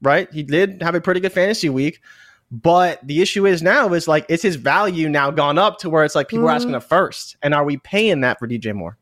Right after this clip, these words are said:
Speaker 2: I don't know if, I don't know if people are paying that, but I do want D J Moore.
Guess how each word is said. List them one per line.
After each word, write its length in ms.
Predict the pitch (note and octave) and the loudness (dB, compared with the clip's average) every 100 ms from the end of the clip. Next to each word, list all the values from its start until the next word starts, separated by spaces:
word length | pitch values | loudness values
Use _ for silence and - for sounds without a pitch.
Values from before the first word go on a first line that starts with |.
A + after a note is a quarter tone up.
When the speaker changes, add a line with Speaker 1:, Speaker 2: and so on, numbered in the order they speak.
| _ - | _ -4
Speaker 2:
I 80 | A3+ | 0
don't 180 | D#4 D4+ | 0 2
know 220 | A#3 A#3+ | 4 4
if, 340 | A3 - - _ _ _ _ _ _ _ _ _ - | 2 -4 -20 _ _ _ _ _ _ _ _ _ -2
I 100 | B3 | 0
don't 120 | C#4 | 2
know 140 | C4+ | 2
if 120 | A3 | 0
people 320 | - A#3 A#3 G3+ | 0 0 2 0
are 80 | E3 | 0
paying 680 | - - F#3+ A3+ A#3+ A#3+ | -4 -2 2 4 4 4
that, 400 | A#3 A3 A3 D#3+ | 4 4 2 0
but 120 | F3+ | 0
I 120 | F#3 F3+ | 2 2
do 160 | F3+ | 2
want 260 | F3 F#3 D#3 | 2 0 2
D 140 | F3 | -2
J 160 | D#3+ D#3 | 0 -2
Moore. 420 | C#3+ E3+ D3 C#3+ | 0 0 0 -2